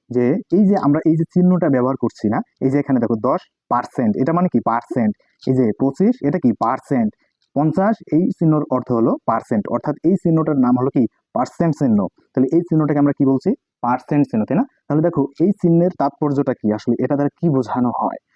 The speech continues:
তাহলে এখন দেখো যে এই যে চিহ্নটি রয়েছে, পার্সেন্ট চিহ্ন, চিহ্নের নাম শতকরা বা পার্সেন্ট। এই চিহ্নটার নাম কি? শতকরা বা পার্সেন্ট। এটা দ্বারা মূলত বোঝানো হয় ওয়ান বাই একশো।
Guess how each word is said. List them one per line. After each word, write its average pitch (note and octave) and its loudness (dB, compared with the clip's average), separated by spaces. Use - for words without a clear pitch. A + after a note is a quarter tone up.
তাহলে C#3 0
এখন D3+ -2
দেখো A#2+ -2
যে A#2 0
এই E3 2
যে F#3 2
চিহ্নটি D3 2
রয়েছে, A#2 0
পার্সেন্ট C3 -2
চিহ্ন, C3 0
চিহ্নের C#3+ 2
নাম A#2 0
শতকরা B2+ -4
বা A#2 2
পার্সেন্ট। - -4
এই B2+ 0
চিহ্নটার C3 0
নাম A#2+ 0
কি? F3+ 0
শতকরা A#2+ -4
বা C#3 0
পার্সেন্ট। A2+ -2
এটা C3 0
দ্বারা D#3 0
মূলত C#3 2
বোঝানো A#2 -2
হয় A#2 -2
ওয়ান A#2+ 2
বাই A#2 2
একশো। - -6